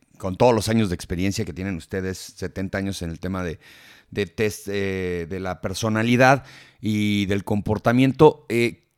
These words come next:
¿Qué, qué hay con esta, con esta característica del, del operador? Supongo que estas pruebas las han hecho en otros países.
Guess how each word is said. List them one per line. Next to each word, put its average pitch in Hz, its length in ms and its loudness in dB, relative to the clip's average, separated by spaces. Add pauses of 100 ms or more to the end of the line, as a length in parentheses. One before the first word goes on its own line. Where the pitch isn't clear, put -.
(140)
¿Qué, 147 300 4
qué 165 140 4
hay 170 140 6
con 135 260 4
esta, 131 320 0
con 113 180 -2
esta 117 360 0
característica 107 760 -2
del, 90 240 -2
del 92 180 -4
operador? 107 400 2
Supongo 120 300 0
que - 80 -6
estas 123 220 -2
pruebas 117 340 0
las 90 180 -4
han 107 140 0
hecho 104 240 -4
en 98 120 0
otros 98 340 -4
países. 101 580 -2